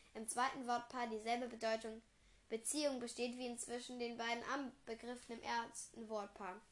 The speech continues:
Beispiel eins. Die Aufgabe liest sich wie folgt. Fisch verhält sich zu Schwimmen wie Vogel zu, ach so.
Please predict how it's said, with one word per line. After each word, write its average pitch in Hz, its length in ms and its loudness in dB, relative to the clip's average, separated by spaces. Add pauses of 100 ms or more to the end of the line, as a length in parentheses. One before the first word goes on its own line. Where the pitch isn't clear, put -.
(680)
Beispiel 262 320 4
eins. 214 300 2
Die 254 120 2
Aufgabe 294 460 6
liest 285 300 0
sich 269 160 -6
wie 269 100 -6
folgt. 208 320 -2
Fisch 320 320 0
verhält 262 400 4
sich 262 180 -6
zu 247 160 -2
Schwimmen 240 420 -2
wie 233 120 -4
Vogel 277 500 2
zu, 277 320 -2
ach 254 140 4
so. 294 600 2